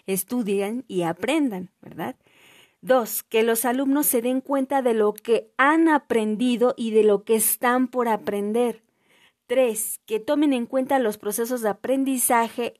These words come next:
y no solo los resultados, ¿verdad? Cuatro, que se consideren las necesidades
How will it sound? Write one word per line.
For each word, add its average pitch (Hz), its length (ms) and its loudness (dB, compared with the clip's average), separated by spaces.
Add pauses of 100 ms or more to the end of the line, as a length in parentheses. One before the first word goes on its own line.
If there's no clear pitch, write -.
y 247 200 -2
no 302 300 6
solo 302 640 6
los 226 240 6
resultados, 214 1200 0
¿verdad? 180 380 -10 (1700)
Cuatro, - 420 -8 (1600)
que 247 200 -8
se 254 240 -6
consideren 277 840 0
las 233 220 -2
necesidades 233 920 0